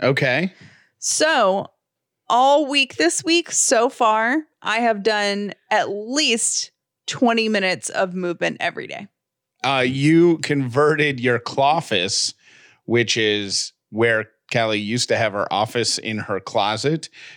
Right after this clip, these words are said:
Speaker 1: to now it's a cloga studio.
Speaker 2: It is a cloga studio.
Speaker 1: It's, it's half, uh,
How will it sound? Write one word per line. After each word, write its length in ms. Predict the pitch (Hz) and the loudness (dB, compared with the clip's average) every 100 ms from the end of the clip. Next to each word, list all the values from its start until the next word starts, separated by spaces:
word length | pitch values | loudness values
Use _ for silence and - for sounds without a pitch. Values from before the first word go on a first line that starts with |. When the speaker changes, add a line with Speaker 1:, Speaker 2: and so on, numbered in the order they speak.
| _ | _
Speaker 1:
to 420 | - 131 117 113 107 | -2 2 2 0 -2
now 340 | 110 113 113 | -2 0 0
it's 240 | 110 - | 0 0
a 340 | 117 101 98 95 _ _ _ _ _ _ _ _ | 0 0 -2 -8 _ _ _ _ _ _ _ _
cloga 480 | - - 131 127 110 | -4 0 2 2 0
studio. 580 | - 98 87 85 73 - _ _ _ - | -2 -4 -6 -6 -8 -10 _ _ _ -2
Speaker 2:
It 160 | 202 | 2
is 180 | 220 254 | 4 2
a 60 | 254 | -2
cloga 340 | - 196 190 | 0 -2 -2
studio. 320 | 190 277 233 - | -2 0 -2 -2
Speaker 1:
It's, 540 | - 359 294 269 294 - | -2 -2 -2 -2 -2 -2
it's 180 | - 131 | -2 -2
half, 680 | - 135 131 139 147 - - _ _ _ _ _ - | -4 -2 0 2 0 -4 -14 _ _ _ _ _ -4
uh, 600 | 117 110 107 107 104 | 0 0 0 0 -2